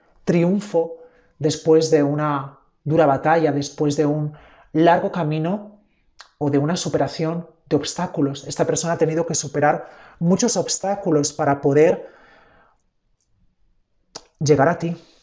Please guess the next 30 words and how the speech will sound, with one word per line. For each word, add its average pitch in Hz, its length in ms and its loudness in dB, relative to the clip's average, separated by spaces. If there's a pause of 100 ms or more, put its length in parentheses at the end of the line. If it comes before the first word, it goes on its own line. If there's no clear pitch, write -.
(720)
Fíjate 240 320 4
que 220 80 6
tenemos 170 300 2
muchos 165 340 -2
bastos 156 480 0
aquí 143 260 -8 (220)
en 156 100 -4
la 139 80 2
lectura 151 680 -2 (100)
y 160 80 -2
habla 160 220 6
de 185 80 4
movimientos 143 680 0
y 151 80 -4
de 135 120 0
acciones. 139 920 -4 (640)
Esta 208 240 2
persona 170 640 -2 (420)
va 160 140 4
a 226 60 2
estar 160 320 -4
tomando 147 320 0
acciones 147 760 -4 (600)
y 190 100 -2
decisiones 165 680 -2
importantes 143 760 -2
con 139 160 -6
respecto 139 460 -8
a 127 60 -6
ti. 135 220 -8